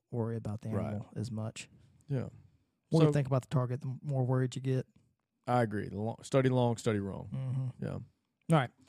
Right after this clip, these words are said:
Speaker 2: Am I just a, am I just a book
Speaker 1: Of knowledge?
Speaker 2: of
Speaker 1: Just
Speaker 2: knowledge?
Speaker 1: an endless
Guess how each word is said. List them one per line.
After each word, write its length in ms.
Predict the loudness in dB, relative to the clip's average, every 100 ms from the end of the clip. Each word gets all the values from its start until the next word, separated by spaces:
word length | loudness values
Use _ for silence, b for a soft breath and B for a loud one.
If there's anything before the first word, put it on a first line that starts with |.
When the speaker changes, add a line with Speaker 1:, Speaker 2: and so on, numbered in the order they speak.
| 0
Speaker 2:
Am 120 | 4
I 100 | 6
just 220 | 6 4
a, 100 | 0 -2 _
am 180 | 2 4
I 80 | 4
just 220 | 4 4
a 60 | 2
book 420 | 2 2 2 -2 -20 _ _ _ _ _ _ _ 0
Speaker 1:
Of 120 | 0
knowledge? 500 | 4 4 4 2 0 4
Speaker 2:
of 120 | 4
Speaker 1:
Just 60 | 4
Speaker 2:
knowledge? 420 | 2 6 10 10
Speaker 1:
an 80 | 8
endless 380 | 6 8 6